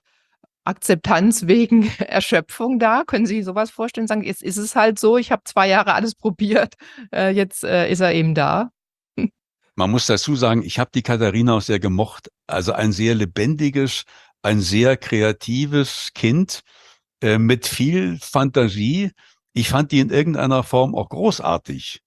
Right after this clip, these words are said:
Speaker 2: ja, was sie da
Speaker 1: Mhm.
Speaker 2: alles so, äh, ich, es war nur schade, dass das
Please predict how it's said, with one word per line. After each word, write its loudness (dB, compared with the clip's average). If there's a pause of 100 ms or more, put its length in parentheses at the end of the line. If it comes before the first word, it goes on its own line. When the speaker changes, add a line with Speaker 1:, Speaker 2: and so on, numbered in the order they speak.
Speaker 2:
ja, -2
was 4
sie 4
da 4
Speaker 1:
Mhm. 0
Speaker 2:
alles 2
so, -2 (500)
äh, 4
ich, -4 (100)
es -6
war 2
nur 4
schade, 2
dass -6
das -4